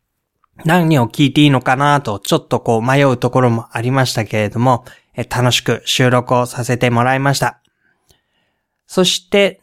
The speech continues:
七組目は流行り物通信簿さんですね。流行り物通信簿はもう三百回を超える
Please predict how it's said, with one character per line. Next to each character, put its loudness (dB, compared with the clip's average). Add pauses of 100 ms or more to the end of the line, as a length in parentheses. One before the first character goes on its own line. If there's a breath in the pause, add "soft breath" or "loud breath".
七 0
組 2
目 4
は 2 (180)
流 -4
行 2
り 2
物 4
通 2
信 4
簿 0
さ -20
ん -14
で -14
す -10
ね。 2 (580 soft breath)
流 -2
行 2
り 4
物 4
通 2
信 2
簿 2
は 2
も -8
う -8
三 -2
百 0
回 0
を -2
超 2
え 4
る 2